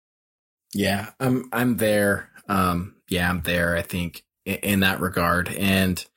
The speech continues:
you know, Walker, I think, always was, um, I guess I would, I, I, I guess I would maybe label him as, uh, a low-end first base alternative.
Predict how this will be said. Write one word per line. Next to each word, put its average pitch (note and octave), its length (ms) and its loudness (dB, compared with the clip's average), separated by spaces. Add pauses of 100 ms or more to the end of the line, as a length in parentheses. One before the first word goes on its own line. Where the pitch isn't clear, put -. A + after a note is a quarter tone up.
(440)
you A#2+ 100 0
know, A#2 60 2
Walker, A#2+ 440 0
I A#2+ 60 2
think, A#2+ 280 0 (160)
always G#2 560 2
was, G2 580 2 (600)
um, G2 460 2 (1120)
I A2 80 0
guess B2 280 2
I D3+ 60 2
would, A#2 300 2
I, G2+ 180 -4
I, G2+ 200 -8
I A2 160 -4
guess A#2 220 4
I C#3+ 40 4
would G#2 140 2
maybe G#2+ 240 2
label F#2+ 380 2
him G2+ 320 2
as, F#2 580 0 (500)
uh, E2 400 0
a G#2+ 80 -2
low-end B2 720 0 (220)
first - 340 0
base B2 320 2 (120)
alternative. B2 840 0